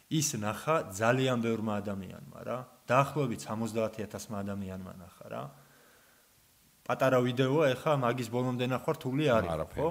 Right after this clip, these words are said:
Speaker 2: ხო.
Speaker 1: კითხვის ნიშანი ხო გაჩნდა ამ ადამიანებში?
Speaker 2: მმ.
Speaker 1: აი, ვინც მიცნობს და ეხა ვის, ვინც აკვირდება, სიტყვაზე პირადად არ მიცნობს და აკვირდება ჩემს,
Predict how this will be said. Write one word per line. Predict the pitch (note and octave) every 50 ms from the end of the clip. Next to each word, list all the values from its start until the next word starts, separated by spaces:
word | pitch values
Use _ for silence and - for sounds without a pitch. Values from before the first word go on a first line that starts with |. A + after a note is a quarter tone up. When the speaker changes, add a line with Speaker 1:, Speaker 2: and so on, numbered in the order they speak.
| F3
Speaker 2:
ხო. | - - E2 D#2 - - - - - - - - - _ _ _ _ _ _ _ _ _ _ _ _ _ _ _ _ _ _ _ _ _ _ _ _ _ _ _ _ _ _ _ _ _ _ _ _ _ - - _ _ _ _ _ -
Speaker 1:
კითხვის | - F3 - - G#3+ G3+ - F3
ნიშანი | D3 - - A2 G#2 G2
ხო | - - A2+ G#2
გაჩნდა | G#2+ A2 A2 - - G#2+ F#2+ F#2+ F#2+
ამ | F#2+ G2+ G2+
ადამიანებში? | F#2+ G#2+ G#2 G#2 G#2+ G#2 G#2 G2 F#2+ - - - - - - -
Speaker 2:
მმ. | - E2+ D#2+ D#2 E2
Speaker 1:
აი, | G2 A#2 A#2 A2+ A2+ A2+ - - - _ _ _ _ _ _ _ _ _ - - A2
ვინც | G2+ G#2 G#2+ C3 D#3 D3+ C#3+ - C3+ A#2+
მიცნობს | G#2+ A#2+ C3 B2+ - - C#3+ D3 C3+ C3+ - -
და | B2 A2 A2+ A2
ეხა | - A2 F#2+
ვის, | G2+ A#2 A#2 - -
ვინც | A#2 A#2+ A#2 -
აკვირდება, | G2+ F#2+ G#2+ G#2+ A2+ A#2 A2 G#2 A2 G2 F#2 F2
სიტყვაზე | - G2 - A2 G#2 F#2+ - -
პირადად | G#2 G#2 G#2+ G#2 G#2+ G2+
არ | A2 A2 G#2+
მიცნობს | G#2 G2+ G2 - G2+ F#2+ F2+ F#2
და | F2 F2+
აკვირდება | F#2+ F#2+ - G#2+ G#2+ F#2+ G2 F#2+ F2+ - F2+ F#2+ F#2 F2+ F2+ F#2 F#2
ჩემს, | - - A2+ G2+ F#2+ F#2 - - -